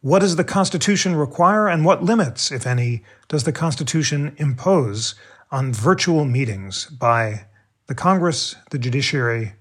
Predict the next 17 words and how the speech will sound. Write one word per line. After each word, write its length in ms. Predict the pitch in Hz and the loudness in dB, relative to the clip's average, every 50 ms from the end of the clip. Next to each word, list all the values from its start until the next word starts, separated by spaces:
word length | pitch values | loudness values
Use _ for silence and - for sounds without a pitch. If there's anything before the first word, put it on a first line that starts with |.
| _ - | _ -10
and 100 | 123 117 | -8 -8
the 60 | 104 | -8
president? 520 | - - 120 113 107 95 95 104 - - - _ - - - - - - - - | -6 -4 -4 -4 -4 -6 -10 -12 -14 -16 -18 _ -20 -20 -20 -20 -20 -20 -12 -6
I'm 120 | - 131 139 | -4 -4 2
joined 260 | 117 156 160 160 147 | 4 4 4 6 6
by 140 | 147 143 135 | 4 4 2
two 280 | - - - 214 208 | 2 0 2 2 2
leading 280 | 185 180 185 165 165 170 | 4 4 4 4 4 2
experts 420 | 151 151 - - 190 170 - - | 0 0 0 -2 -2 -2 0 0
on 80 | 180 165 | 0 0
the 80 | 165 | 0
Constitution 800 | 156 - 165 175 - - 170 - 196 190 185 - 202 190 185 180 - | -2 -2 -4 -4 -2 -2 -4 -2 0 0 0 0 0 0 0 -2 0
and 220 | 156 180 185 185 | 0 2 2 2
the 60 | 180 | 0
function 480 | - - - 196 185 196 196 196 190 185 | 0 0 -2 0 0 0 0 0 0 0
of 160 | - 185 151 | 0 -2 0
government. 500 | 131 180 180 165 139 101 82 - - - | 2 2 2 2 0 -4 -8 -10 -12 -16